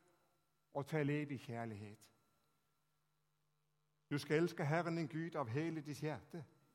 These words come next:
av hele din sjel, av hele ditt sinn og all din kraft. Hele hjertet,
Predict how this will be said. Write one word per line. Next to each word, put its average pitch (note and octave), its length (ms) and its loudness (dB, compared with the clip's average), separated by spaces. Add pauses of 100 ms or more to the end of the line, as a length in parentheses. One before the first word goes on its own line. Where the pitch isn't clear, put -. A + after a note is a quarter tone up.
(120)
av G#2+ 120 -2
hele D3+ 360 2
din D3+ 160 -4
sjel, E3+ 380 -6 (600)
av A2 120 -2
hele E3+ 320 2
ditt E3 180 -6
sinn F#3+ 280 -4 (220)
og C#3 180 6
all D#3 140 4
din E3 140 -2
kraft. - 360 -10 (2250)
Hele F#3 340 8
hjertet, D#3+ 600 -2